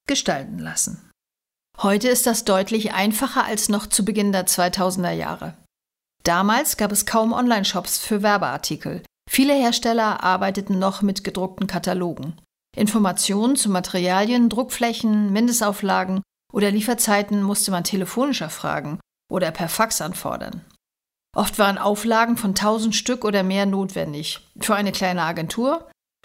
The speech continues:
schlicht zu viel. Mit den ersten professionellen Online-Shops änderte sich das Schritt für Schritt. Produkte konnten direkt verglichen werden, Druckmöglichkeiten waren sofort sichtbar und auch Produktionszeiten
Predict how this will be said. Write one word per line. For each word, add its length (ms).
schlicht 380
zu 140
viel. 340
Mit 160
den 140
ersten 580
professionellen 800
Online-Shops 920
änderte 400
sich 160
das 180
Schritt 240
für 140
Schritt. 420
Produkte 400
konnten 340
direkt 280
verglichen 440
werden, 480
Druckmöglichkeiten 920
waren 160
sofort 340
sichtbar 540
und 160
auch 160
Produktionszeiten 1120